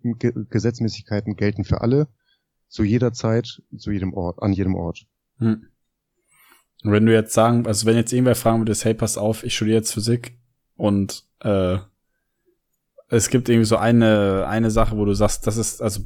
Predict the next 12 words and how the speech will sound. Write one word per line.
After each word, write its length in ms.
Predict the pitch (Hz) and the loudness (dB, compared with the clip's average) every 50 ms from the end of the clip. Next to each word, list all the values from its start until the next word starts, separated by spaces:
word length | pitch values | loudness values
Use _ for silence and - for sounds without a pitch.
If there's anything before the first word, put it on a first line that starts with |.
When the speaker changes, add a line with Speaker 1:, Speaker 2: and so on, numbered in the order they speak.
| - | -2
Speaker 2:
ist 160 | - 139 139 | -2 0 0
es 100 | 160 143 | 0 0
das 200 | - 139 120 - | 0 0 0 -2
Beobachten, 500 | - - - 147 156 165 160 - - - | -4 -2 0 2 4 4 2 2 0 -4
ist 160 | 120 123 - 123 | -4 -4 -4 -4
es 120 | 120 - | -6 -4
dieses 220 | - 110 104 107 | -4 -2 -2 -2
Strukturieren, 920 | - - - 117 - - - - - 98 104 131 151 151 156 151 151 151 147 - - - - - - - _ _ _ _ | -4 -4 -6 -8 -8 -6 -6 -4 -2 0 2 2 4 4 4 2 2 2 0 -2 -8 -18 -20 -20 -20 -20 _ _ _ _
ist 200 | 120 113 - - | 0 2 2 2
es 140 | 110 - | -2 -2
einfach 480 | - 117 117 110 - 110 107 - - - _ _ _ _ _ _ _ _ | 0 -2 -2 0 0 -2 -2 -2 -6 -16 _ _ _ _ _ _ _ _
das, 640 | - 117 - 113 107 101 - - - - - - _ | -8 -2 0 0 0 0 -2 -6 -12 -14 -16 -20 _